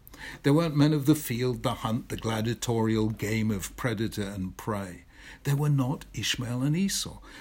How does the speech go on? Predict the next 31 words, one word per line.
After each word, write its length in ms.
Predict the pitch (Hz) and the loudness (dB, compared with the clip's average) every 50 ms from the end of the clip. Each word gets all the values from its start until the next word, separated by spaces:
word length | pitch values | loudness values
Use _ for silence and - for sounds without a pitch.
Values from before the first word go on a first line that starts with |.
| - | 0
people 220 | - 208 - 170 160 | 2 4 6 6 6
who 120 | 139 120 | 6 6
could 220 | 120 - - 127 - | 2 0 -2 0 2
survive 640 | - - 131 127 135 196 202 180 139 123 92 - - | 2 2 2 2 2 2 4 4 2 0 0 -2 -6
by 160 | - 101 104 | -6 -4 -2
their 220 | 101 113 110 110 | -2 -2 0 0
own 200 | 110 120 131 135 | 0 0 0 0
strength 480 | 135 - - - - 117 113 113 - - | 0 0 -2 0 0 0 0 0 -2 -2
and 120 | 135 131 | -2 -2
skill. 400 | - - - 202 196 151 131 131 - - - - - - - | -2 0 2 2 2 2 2 0 -2 -8 -14 -16 -18 -6 0
These 320 | - 220 233 226 196 - 135 | 2 4 4 4 2 0 0
were 180 | 131 143 143 | 2 4 6
men 300 | 143 143 156 175 170 175 | 6 6 6 4 4 2
who 160 | 156 123 135 | 2 4 4
needed 440 | 127 131 147 175 160 151 160 151 127 | 4 4 4 2 2 2 0 0 0
God's 360 | - 127 117 123 131 131 - | 0 0 0 0 0 0 2
Spirit 840 | - - - - - - - 165 156 127 95 92 - - - - - - - - - - - - - | 2 2 2 2 -2 -2 2 2 2 2 2 -2 -8 -14 -18 -20 -20 -20 -20 -20 -20 -20 -18 -10 -6
to 120 | - 117 | -2 0
survive. 800 | - - - 113 101 - 107 95 98 95 87 - - - - - - - - - - - - - - - - - - - - | 0 0 0 0 -4 -6 -8 -8 -10 -12 -14 -16 -18 -18 -18 -20 -20 -20 -20 -20 -20 -18 -18 -18 -18 -18 -16 -14 -10 -2 2
Israel 440 | 143 147 - 170 170 160 165 165 | 2 4 4 4 4 2 2 2
is 300 | 147 131 117 95 - - | 2 0 0 -2 -4 -6
the 80 | - 107 | -6 -6
people 380 | - - 156 147 - 147 139 110 | -4 -2 -2 -2 2 2 0 0
who 200 | 113 110 110 - | 0 -2 -4 0
in 240 | - 151 147 147 | 2 4 6 6
themselves 560 | 139 113 101 98 92 - - 104 87 90 87 - | 4 4 2 0 0 0 -2 -2 -4 -6 -8 -4
testify 560 | - 117 110 - - 113 - - 107 98 101 | -2 -2 -2 0 -2 -4 -4 -4 -4 -4 -4
to 160 | - 117 107 | -4 -4 -2
something 400 | - - 107 98 95 95 98 98 - - - - | 0 0 0 0 0 0 -2 -4 -6 -12 -14 -6
beyond 400 | - 107 104 113 113 117 117 101 | -2 0 0 2 2 2 0 -2
themselves. 760 | 90 85 82 80 - - - 87 85 78 - - - - - | -2 -4 -8 -6 -6 -4 -6 -6 -8 -12 -18 -18 -18 -18 -18